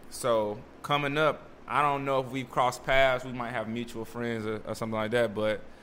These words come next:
um, you know, once my name started to become prevalent with the music scene, obviously we s-, from a small city, twenty-five thousand people. Of course he heard about me. And, uh, when I moved out here, I just reached out to anybody I could because I felt like, you know, I had run my circuit in Mississippi.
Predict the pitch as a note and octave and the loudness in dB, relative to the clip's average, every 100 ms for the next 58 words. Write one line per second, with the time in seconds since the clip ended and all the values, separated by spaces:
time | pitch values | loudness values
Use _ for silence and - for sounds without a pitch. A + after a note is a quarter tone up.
0 | - - - - G2 G#2 G2+ G2+ G#2 A#2+ | -20 -20 -20 -16 -6 -4 -4 -6 -6 -4
1 | A2 G#2+ A2+ C3 B2+ A#2 A#2 A#2+ B2 A#2+ | -4 -4 -2 -2 -2 -2 0 0 -2 -4
2 | A2+ A2+ A2+ A2+ A2 B2+ A2 A2 G2+ G2+ | -4 -6 -6 -8 -2 -2 -2 -6 -8 -10
3 | G2+ C3 C3+ G#2 - - A#2 A2 G#2+ G#2+ | -6 -4 -4 -6 -12 -12 -10 -8 -10 -12
4 | - - - - - - - A2 A#2 A2+ | -20 -20 -20 -20 -20 -20 -4 0 2 0
5 | A2 A2 - A2+ B2+ A2 G#2 A#2 A2 A2 | -4 -4 -6 -8 -6 -6 -4 -4 -2 -4
6 | - C3 A2+ A2 - A#2+ A#2 A2+ A2+ A2+ | -2 -2 -2 -6 -6 -4 -2 0 0 -2
7 | G#2+ C3 G2+ G#2+ - - - - - - | -2 -6 -6 -12 -16 -20 -20 -20 -20 -20
8 | - - - D3 C3 A#2+ A#2+ A#2 A2 A2 | -20 -20 -4 0 0 -2 0 0 0 -2
9 | G2 G#2+ G#2+ G#2+ G#2+ A2 A2 A#2 A#2+ A#2+ | -2 -8 -10 -8 -6 -6 -4 -4 0 2
10 | A#2 C3+ C3 A#2+ A#2 A2 A2+ A#2 A2+ G#2+ | 2 2 2 2 0 -4 -6 -2 -4 -4
11 | A2 B2 C3 B2 A#2 A2+ A2+ - C#3 A#2 | -6 -6 -4 0 0 0 -2 0 0 0
12 | A2+ A#2 B2+ - C3 A#2 A2+ A2+ A#2 A2+ | -2 0 0 0 -2 0 0 0 -6 -4
13 | A2+ C3 G#2+ A2 A#2+ A2 A2+ C3 B2 A2 | -2 0 -2 0 0 -2 -4 -4 -4 -6
14 | A2 A2+ A2 - A#2 A2+ | -8 -8 -8 -6 -6 -8